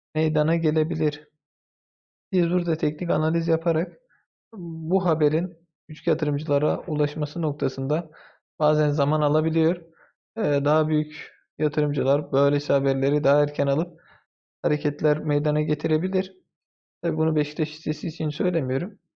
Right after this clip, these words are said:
Genel anlamda söylüyorum. Bir haber, e, bir yatırımcıya veyahut bir fona önce ulaşırsa, ki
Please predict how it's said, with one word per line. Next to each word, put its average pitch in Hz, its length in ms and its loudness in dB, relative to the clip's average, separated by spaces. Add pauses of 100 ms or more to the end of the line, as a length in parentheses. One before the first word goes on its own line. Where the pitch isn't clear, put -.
Genel 160 240 0
anlamda 127 420 -2
söylüyorum. 160 520 -4 (460)
Bir 185 100 4
haber, 165 420 4 (1000)
e, 156 540 2
bir 175 60 2
yatırımcıya 156 560 2
veyahut 156 480 2
bir 180 80 0
fona 156 560 -2 (640)
önce 170 240 2
ulaşırsa, 160 760 0 (420)
ki 143 340 0